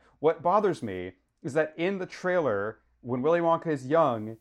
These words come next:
he has developed a product where you eat it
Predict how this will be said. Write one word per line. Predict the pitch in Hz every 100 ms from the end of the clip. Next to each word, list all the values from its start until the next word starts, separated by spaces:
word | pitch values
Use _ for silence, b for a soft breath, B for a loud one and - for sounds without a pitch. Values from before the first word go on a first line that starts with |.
| _ _
he | 139
has | 139 135
developed | - 147 120 117 165 151 127 - - _
a | 135
product | - 175 180 139 113 -
where | 131
you | 131 131
eat | 143 170 147
it | 117